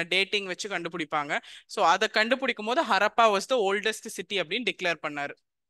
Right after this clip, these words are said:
And இது ரெண்டுமே ஒரு பெரிய நாகரிகத்தோட சம்பந்தப்பட்டதுன்னு அப்பதான் டிக்ளேர் பண்றாரு. Both the cities are part of a big civilization. இரண்டு கண்டுபிடித்த புதிய நகரங்களும் ஒரு பெரிய,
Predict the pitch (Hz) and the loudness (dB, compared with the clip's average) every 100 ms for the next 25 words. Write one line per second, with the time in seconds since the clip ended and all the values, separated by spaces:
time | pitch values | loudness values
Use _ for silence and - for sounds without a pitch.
0 | _ _ _ _ _ _ _ - 180 196 | _ _ _ _ _ _ _ -2 0 0
1 | 196 185 196 220 262 262 254 320 214 185 | 0 2 2 2 0 2 4 4 2 2
2 | 202 208 254 294 190 202 233 233 220 208 | 2 2 0 0 2 0 0 -4 -6 -6
3 | 208 247 214 190 214 208 196 208 175 247 | -6 -4 -4 -4 -4 -2 -4 -4 -4 -2
4 | 277 190 196 175 175 160 147 147 147 143 | -2 0 -2 -2 -2 -2 -2 -4 -2 -2
5 | - _ _ _ _ _ - 190 226 240 | -4 _ _ _ _ _ -2 2 4 2
6 | 226 214 240 214 185 190 196 - 214 185 | 0 -2 0 2 2 4 4 2 -4 -4
7 | 175 220 - 196 190 185 190 156 185 170 | -8 -6 -2 -2 0 0 0 -4 -4 -4
8 | 170 185 220 214 175 185 202 214 208 190 | 0 0 0 2 2 0 -2 -4 -4 -2
9 | 196 208 208 170 180 180 180 185 302 240 | 0 0 2 2 2 2 2 0 0 -2
10 | - 175 208 | 0 -2 2